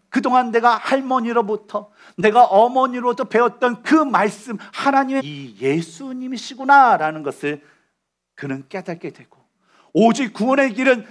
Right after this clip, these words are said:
할례와 율법이 아니라 오직 예수 그리스도께로만 있는 것이구나라는 그 지혜를 얻게 되었다는 것입니다.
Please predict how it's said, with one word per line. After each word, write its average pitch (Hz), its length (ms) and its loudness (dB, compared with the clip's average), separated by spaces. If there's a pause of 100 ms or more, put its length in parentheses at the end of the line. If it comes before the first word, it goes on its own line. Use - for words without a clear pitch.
(200)
할례와 247 520 2
율법이 302 600 2
아니라 214 720 0
오직 214 600 -4
예수 240 840 -2
그리스도께로만 220 1200 0 (160)
있는 185 520 -4
것이구나라는 165 840 -4
그 277 220 -12
지혜를 127 680 -4 (220)
얻게 - 480 -14 (220)
되었다는 139 500 -18
것입니다. - 340 -20